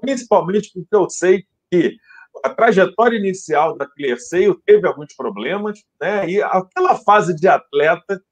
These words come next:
que faz a gente ser persistente, né, ser duro na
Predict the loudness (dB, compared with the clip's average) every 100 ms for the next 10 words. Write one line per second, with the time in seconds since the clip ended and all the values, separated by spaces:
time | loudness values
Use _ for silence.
0 | _ _ _ -10 -6 0 0 0 -4 -6
1 | -4 -4 -2 -6 -8 -12 -12 -14 -14 -12
2 | -10 -8 -10 -12 -8 -6 -8 -10 -14 -8
3 | -6 -4 -6